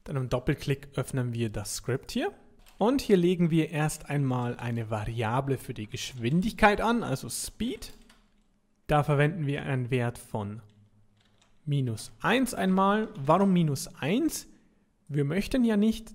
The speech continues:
dass unsere Kiste hier von links nach rechts wandert, sondern wir möchten, dass die Kiste von rechts nach links sich bewegt. Und dadurch müssen wir hier einen negativen Wert bei der Position dann verwenden.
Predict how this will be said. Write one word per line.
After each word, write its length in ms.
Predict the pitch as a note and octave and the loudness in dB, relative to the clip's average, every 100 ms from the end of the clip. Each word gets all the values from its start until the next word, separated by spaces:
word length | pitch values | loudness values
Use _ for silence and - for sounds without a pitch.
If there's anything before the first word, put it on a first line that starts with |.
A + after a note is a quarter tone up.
| - - | -14 -2
dass 300 | D3+ - - | -2 -2 -4
unsere 360 | C#3+ C3 B2 B2 | -2 -2 -2 -2
Kiste 400 | - F3+ F3 D#3 | 4 4 4 0
hier 320 | C3+ C#3 C3 | 0 0 0
von 240 | - A#2 A2 | -2 -6 -2
links 460 | C3+ C3+ - - - _ B2+ | -2 -2 -4 -12 -18 _ -4
nach 280 | A#2 - | -4 -2
rechts 440 | B2 C3 - - G3 | -4 -4 -4 -4 0
wandert, 420 | A3 B3+ D4+ - - - _ _ | 2 2 0 -4 -18 -20 _ _
sondern 460 | - D#3 F#3 G3+ E3+ | 0 4 6 4 4
wir 80 | |
möchten, 280 | D3+ D3+ - | 2 0 0
dass 160 | D3 C3+ | -2 -2
die 100 | C#3+ | -4
Kiste 360 | - - - | -4 -4 -2
von 260 | B2+ C3 C3+ - - _ - | -2 -4 -6 -10 -20 _ -6
rechts 520 | C3 C#3 - - - _ | 0 0 -2 -8 -14 _
nach 240 | C3+ B2+ - | -4 -4 -4
links 380 | A2 A2+ - | -4 -4 -8
sich 180 | A2+ - | -10 -8
bewegt. 460 | A#2 F#2+ - - - _ _ _ _ _ _ _ _ - | -8 -8 -12 -18 -20 _ _ _ _ _ _ _ _ -10
Und 180 | C3 B2 | -4 4
dadurch 380 | E3 B3+ A3+ | 6 4 2
müssen 460 | D#3+ D#3+ D#3 D#3+ D3 | 0 0 2 0 0
wir 100 | C#3 | -2
hier 380 | - A#2+ B2 B2+ - _ _ _ _ - | -2 0 0 0 -12 _ _ _ _ -2
einen 200 | C#3+ C#3+ - | -2 0 -2
negativen 1040 | C#3 C#3 D#3+ F#3+ D#3 - - C#3 C3+ A#2+ | 0 4 6 6 4 2 0 -4 -4 -6
Wert 400 | A#2 G#2+ A2 - - _ _ _ _ _ - | -4 -4 -4 -8 -20 _ _ _ _ _ -2
bei 140 | C3+ | 0
der 80 | B2 | 0
Position 640 | - B2+ B2 - A#2 G#2 | -2 -4 -6 -6 -6 -6
dann 160 | G#2 G2 | -8 -10
verwenden. 320 | G#2+ G2 | -12 -14